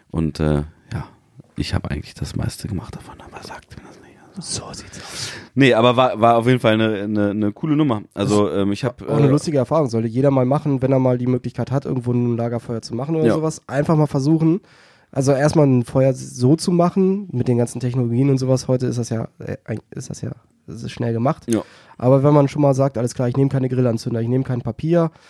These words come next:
Speaker 2: sondern ich nehme nur das, was jetzt erstmal, äh, im Wald quasi da ist,
Speaker 1: Mhm.
Speaker 2: dann ist das schon mal der nächste Step.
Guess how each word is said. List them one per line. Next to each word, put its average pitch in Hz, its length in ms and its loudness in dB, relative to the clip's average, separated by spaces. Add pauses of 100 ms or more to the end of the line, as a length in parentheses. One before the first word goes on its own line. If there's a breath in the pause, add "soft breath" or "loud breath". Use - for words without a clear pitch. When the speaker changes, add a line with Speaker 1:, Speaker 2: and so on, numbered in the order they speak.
(100 soft breath)
Speaker 2:
sondern 127 240 2
ich 123 60 2
nehme 131 180 4
nur 135 100 6
das, 131 240 0
was 123 160 -2
jetzt 120 140 -6
erstmal, 113 420 -4 (140)
äh, 110 300 -6 (280)
im 127 240 -2
Wald 120 260 0
quasi 117 340 -2
da 113 240 -2
ist, 156 280 -4
Speaker 1:
Mhm. 85 380 -6
Speaker 2:
dann 120 120 0
ist 147 120 4
das 151 100 4
schon 151 100 2
mal 147 100 6
der 139 100 2
nächste 127 300 2
Step. - 240 -10